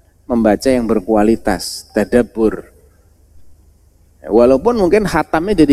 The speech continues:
nggak banyak, tapi sekali hatam sangat-sangat berkualitas. Jadi kalau dilipat gandakan itu berat gitu loh. Ibaratnya apa ya? Ya inilah,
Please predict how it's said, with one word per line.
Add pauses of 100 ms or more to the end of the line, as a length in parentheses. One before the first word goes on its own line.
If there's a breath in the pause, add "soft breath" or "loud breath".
nggak
banyak, (280)
tapi
sekali
hatam
sangat-sangat
berkualitas. (1400)
Jadi
kalau
dilipat
gandakan
itu (160)
berat
gitu
loh. (500)
Ibaratnya (1040)
apa
ya? (1400 soft breath)
Ya
inilah,